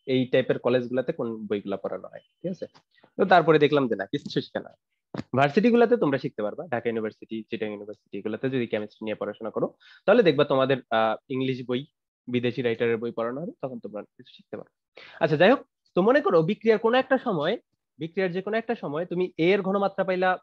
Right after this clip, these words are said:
এ, বি এর ঘনমাত্রা পাইলা বি, সি এর ঘনমাত্রা পাইলা সি, ডি এর ঘনমাত্রা পাইলা কি?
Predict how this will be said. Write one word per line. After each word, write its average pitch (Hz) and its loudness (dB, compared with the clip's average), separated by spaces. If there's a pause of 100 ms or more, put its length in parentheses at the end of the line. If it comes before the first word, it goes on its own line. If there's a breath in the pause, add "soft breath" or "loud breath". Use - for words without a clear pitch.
এ, 208 -6 (1400)
বি 156 0
এর 175 2
ঘনমাত্রা 185 -4
পাইলা 165 0
বি, 175 -8 (440)
সি 160 -6
এর 165 -2
ঘনমাত্রা 165 -4
পাইলা 147 -4
সি, 220 -10 (840)
ডি 139 -2
এর 156 2
ঘনমাত্রা 147 -6
পাইলা 180 -2
কি? - -14